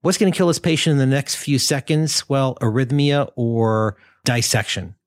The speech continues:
are the things that I would want them listing right up front. What's gonna kill this patient next few hours? You can put A C S,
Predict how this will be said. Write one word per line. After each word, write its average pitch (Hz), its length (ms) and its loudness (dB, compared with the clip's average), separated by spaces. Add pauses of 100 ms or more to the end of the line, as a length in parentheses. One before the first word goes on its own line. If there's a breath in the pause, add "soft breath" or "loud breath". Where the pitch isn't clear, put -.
are 110 100 0
the 101 80 0
things 110 240 0
that 113 100 2
I 107 80 2
would 98 220 -2
want 98 260 -2
them 101 180 0
listing 98 360 0
right 95 160 0
up 90 80 -6
front. 92 220 -6
What's 127 180 0
gonna 143 160 2
kill 143 140 0
this 135 100 0
patient 131 260 -2
next 120 160 -2
few 110 180 -2
hours? 165 380 0 (320 soft breath)
You - 60 -20
can 110 140 0
put 113 200 0
A 120 160 0
C 127 240 0
S, - 380 -2